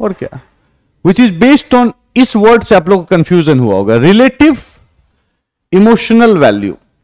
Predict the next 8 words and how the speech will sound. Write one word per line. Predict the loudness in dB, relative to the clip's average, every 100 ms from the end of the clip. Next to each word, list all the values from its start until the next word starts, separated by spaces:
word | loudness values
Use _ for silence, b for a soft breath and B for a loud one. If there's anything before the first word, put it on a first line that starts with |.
| -6
ये | 2 2
एक | 2 0
word | 2 2 0
है | -2 -6 _ _ _ _ _ _ _ _ _ _ _ _ _ _ _ -4
जो | 2 2 2 -4 B B _ -4
confuse | -2 0 0 -2
किया | -2 -4
होगा। | -2 -6 -10